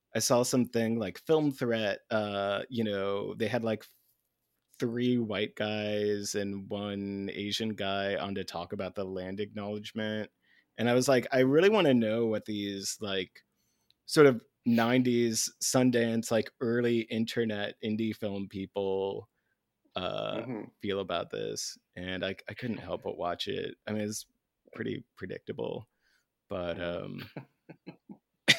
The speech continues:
Speaker 1: I don't
Speaker 2: Well,
Speaker 1: know. We
Speaker 2: that's, uh,
Speaker 1: probably shouldn't go there. Um,
Speaker 2: <laughs> Yeah, don't touch Film Threat, man. They could take me down.
Speaker 1: <laughs> I know. Yeah, totally.
Speaker 2: <laughs>
Speaker 1: Uh,
Speaker 2: So that was, uh, uh,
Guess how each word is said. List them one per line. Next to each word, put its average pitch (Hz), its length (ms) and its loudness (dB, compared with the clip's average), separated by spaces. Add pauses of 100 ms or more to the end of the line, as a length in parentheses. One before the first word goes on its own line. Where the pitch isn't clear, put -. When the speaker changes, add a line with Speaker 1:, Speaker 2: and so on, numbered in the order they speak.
(400)
Speaker 1:
I 117 120 4
don't 143 100 2
Speaker 2:
Well, 95 160 -6
Speaker 1:
know. - 100 -10
We 143 80 0 (100)
Speaker 2:
that's, - 200 -12
uh, - 40 -12
Speaker 1:
probably 107 220 -2
shouldn't 98 300 -8
go 80 180 -8
there. 92 220 -6 (480)
Um, 98 300 2
Speaker 2:
<laughs> - 720 -2 (420)
Yeah, 127 160 4
don't 139 280 2
touch - 220 -2
Film 123 240 0
Threat, 101 260 -4
man. 95 220 -6
They 107 80 -2
could - 140 -12
take - 200 -4
me 98 100 -6
down. 95 300 -8 (260)
Speaker 1:
<laughs> - 180 -8
I 247 760 12
know. 151 300 6
Yeah, 127 420 2 (460)
totally. 104 560 4
Speaker 2:
<laughs> 269 100 0 (400)
Speaker 1:
Uh, 101 640 2 (520)
Speaker 2:
So - 200 -4
that 139 320 0
was, 123 340 -2
uh, 101 600 -4 (680)
uh, - 140 -18